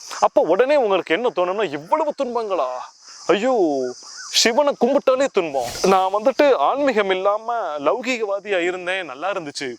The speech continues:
எப்போ நான் வந்துட்டு கோவில் குளம்னு போக ஆரம்பிச்சேனோ, அதுல இருந்து எனக்கு எக்கச்சக்கமான துன்பம். நான் நல்லா இருந்தேன், ஒண்ணும் இல்ல,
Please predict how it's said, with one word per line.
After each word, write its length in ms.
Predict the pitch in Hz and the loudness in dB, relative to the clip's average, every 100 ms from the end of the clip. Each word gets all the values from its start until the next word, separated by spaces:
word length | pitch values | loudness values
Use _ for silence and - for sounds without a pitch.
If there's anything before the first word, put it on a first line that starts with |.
| _ _ - - - - - | _ _ -20 -20 -20 -20 -2
எப்போ 340 | 160 170 - 262 | 2 2 0 0
நான் 220 | 214 185 | -2 -4
வந்துட்டு 220 | 202 233 226 | -6 -6 -2
கோவில் 320 | 208 226 220 - | 0 0 0 -2
குளம்னு 240 | 240 214 190 | -2 -2 -4
போக 280 | 175 165 165 | -4 -2 -2
ஆரம்பிச்சேனோ, 520 | 165 - 170 170 131 - _ _ - | -4 -4 -4 -2 -8 -10 _ _ -6
அதுல 260 | 143 165 202 | 0 2 2
இருந்து 200 | 262 285 | 2 2
எனக்கு 260 | 202 - 135 | 0 -2 -4
எக்கச்சக்கமான 500 | 226 220 190 170 160 - | -2 -2 -2 -6 -6 -4
துன்பம். 420 | 185 151 120 120 _ _ - - - | -4 -4 -6 -8 _ _ -20 -18 -4
நான் 200 | 147 147 | 0 2
நல்லா 400 | 139 139 208 262 | 0 0 0 0
இருந்தேன், 260 | 226 262 196 | 2 0 0
ஒண்ணும் 220 | 208 202 | -2 -2
இல்ல, 140 | 180 | -4